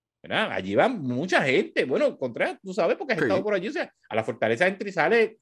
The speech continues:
Speaker 1: cientos y miles de personas todo el año. O sea, no, no es porque entró, qué sé yo, fantástico. Pero aún así, si me
Speaker 2: Y mira,
Speaker 1: hubiesen
Speaker 2: e-,
Speaker 1: dicho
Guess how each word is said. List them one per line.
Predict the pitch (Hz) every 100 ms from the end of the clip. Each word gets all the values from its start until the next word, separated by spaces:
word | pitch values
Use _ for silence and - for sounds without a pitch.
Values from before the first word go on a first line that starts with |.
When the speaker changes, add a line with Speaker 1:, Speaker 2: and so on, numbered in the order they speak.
| _ _
Speaker 1:
cientos | - 139 156 - 214
y |
miles | 151 151 220
de | 202
personas | 180 165 175 214
todo | 170 208
el |
año. | 143 120 247 202
O | - _ _
sea, | 147
no, | 143 147 147 _ _ _ _ _ _ _ _ -
no | 113 120
es | 139
porque | 202 202 190
entró, | 139 110 131 202 131
qué |
sé | 135
yo, | 165 170 _ _
fantástico. | - 120 - 170 - 165 92 - _ _ _
Pero | 123 120 123 123 - _
aún | 135 139 233 294
así, | 240 254 196 107 - _ _
si | _ - 139
me |
Speaker 2:
Y | 135
mira, | 175 240
Speaker 1:
hubiesen | 220
Speaker 2:
e-, |
Speaker 1:
dicho | 202